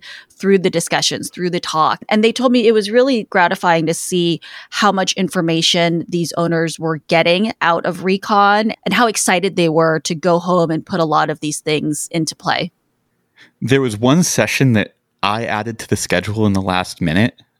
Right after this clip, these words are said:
Speaker 2: called Business Assets, which was a mediocre name, but we had good turnout to it. And it was inspired by the Cool Tools podcast that Kevin Kelly, the original founder of Wired Magazine, hosts that I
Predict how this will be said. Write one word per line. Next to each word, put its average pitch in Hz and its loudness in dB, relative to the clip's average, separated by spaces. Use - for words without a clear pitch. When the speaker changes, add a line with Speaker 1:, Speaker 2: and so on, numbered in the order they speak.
Speaker 2:
called 87 -4
Business 104 2
Assets, 85 -2
which - -4
was 85 -2
a 80 0
mediocre 92 2
name, 82 -2
but 90 0
we 101 2
had - 0
good 120 0
turnout 90 0
to 90 -2
it. 82 0
And 98 0
it 95 -2
was 101 -4
inspired 104 -2
by 85 -6
the 92 -10
Cool 92 -2
Tools 85 -4
podcast - -4
that 80 -2
Kevin 90 -2
Kelly, 87 -4
the 87 -2
original 82 -2
founder 87 0
of 82 -2
Wired 82 -2
Magazine, 90 2
hosts - -2
that 85 -2
I 85 -4